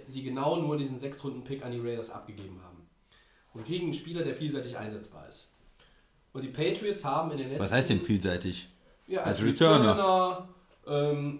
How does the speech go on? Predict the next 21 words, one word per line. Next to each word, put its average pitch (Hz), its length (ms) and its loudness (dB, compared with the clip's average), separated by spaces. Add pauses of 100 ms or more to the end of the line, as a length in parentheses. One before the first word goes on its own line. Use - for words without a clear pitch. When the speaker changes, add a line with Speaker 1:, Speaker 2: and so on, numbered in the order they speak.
Speaker 1:
auch, 151 300 -2
auch 165 120 2
so 185 100 -4
ein 180 40 -6
bisschen 180 240 -2
wie 165 100 -4
Terrell 170 320 2
Pryor. 214 340 0
Den 127 140 -2
kannst - 360 -6
du 208 400 -4
jetzt 175 220 -2
nicht 165 140 -10
unbedingt 175 420 -2
als 151 360 -2
Receiver 180 540 -2
in 156 80 -2
einem, 147 220 -2
in 143 60 -4
einem 135 80 0
Set, - 360 -6